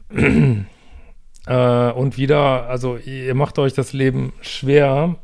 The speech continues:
Also ich sag jetzt nicht, dass man den nicht daten darf, so, ne, wirklich nicht. Weil so viele Menschen nehmen Drogen, wenn man, <laughs> aber wenn ihr euren Lieb-, Liebeschip umprogrammiert und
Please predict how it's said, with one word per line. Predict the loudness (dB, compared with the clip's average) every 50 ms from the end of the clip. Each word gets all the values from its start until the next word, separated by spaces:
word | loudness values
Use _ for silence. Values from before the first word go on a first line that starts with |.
| -18 -20 -20 -20 -20 -20 -20 -20 -20 -20 -20 -20 -20 -20 -20 -20 -16 -8
Also | -4 -4 -2
ich | 0
sag | 0 0 0 0
jetzt | -2 -2 -2
nicht, | -2 -2
dass | -2 -2 0
man | 0 0
den | 0 0
nicht | -2 -2 0 0
daten | 0 0 0 -2 -4
darf, | -4 -4 -4 -6
so, | -6 -6 -6 -6 -4
ne, | -4 -4 -4
wirklich | -4 -4 -4 -4 -4
nicht. | -2 -4 -4 -6 -8 -20 -18 -18 -18 -18 -18 -18 -18 -20 -20 -20 -20 -10 -6
Weil | -6 -2
so | -2 0
viele | 0 0 0
Menschen | 2 0 0 0 -2 -2
nehmen | 0 0 0
Drogen, | 0 0 0 0 0 0
wenn | 0 0
man, | 0 0 0 -2 -4 -4 -6 -6 -6 0 0 0 0 0 0
<laughs> | -2 -2 -2 -4 -16 -14 -14 -12 -12 -12 -14 -8 -2
aber | 0 2 4 4 4 4 4 4 2 0 0 -2
wenn | -2 -2
ihr | 0 0
euren | 0 0 0
Lieb-, | -2 -4 -6 -6 -10 -8
Liebeschip | -4 -4 -4 -4 -6 -6 -4
umprogrammiert | -4 -2 0 0 0 0 0 0 -2 -4 -4 -6 -4 -4
und | -4 -4 -4